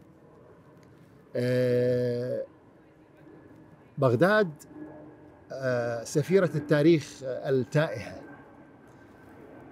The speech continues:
آه، لندن هي أكثر مدينة عالمية على الإطلاق. أنا كتبت مقالة مرة قبل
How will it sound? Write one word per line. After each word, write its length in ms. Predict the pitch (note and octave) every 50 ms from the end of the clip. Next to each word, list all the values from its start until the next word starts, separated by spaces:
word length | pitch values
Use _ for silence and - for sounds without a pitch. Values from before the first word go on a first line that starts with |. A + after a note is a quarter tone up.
| - - - - - -
آه، 460 | D3+ C#3 C3+ C3+ C#3 C3+ C3 C#3 C#3
لندن 640 | C3 B2+ E3+ G#3+ A#3+ A#3+ G#3+ G3+ F#3+ F#3 F#3 F3+ E3+
هي 280 | D#3 E3+ F3 F3 E3 - - -
أكثر 300 | G3+ - - - F#3+ E3+
مدينة 340 | E3 D#3 C#3 D#3+ F#3 E3+ D3+
عالمية 640 | B2 A#2+ C3 C#3 C3+ B2+ B2+ B2+ B2+ A#2 A2 G2+ F#2 F2+ - - - - -
على 280 | A2+ A2+ C3+ D#3 E3
الإطلاق. 400 | D3+ C#3 A#2+ A2 - A#2 F#2 - - - - - - -
أنا 180 | C3 D3 D3+ D3
كتبت 400 | - - - G3 F3+ E3 D3+ C#3
مقالة 480 | C3 B2 A#2+ D3 D3+ D#3 D3 C#3+ C#3
مرة 260 | C#3 D3 C#3 C3+ B2+
قبل 380 | B2 - B2 A2+ A#2+ A#2 A2+ B2+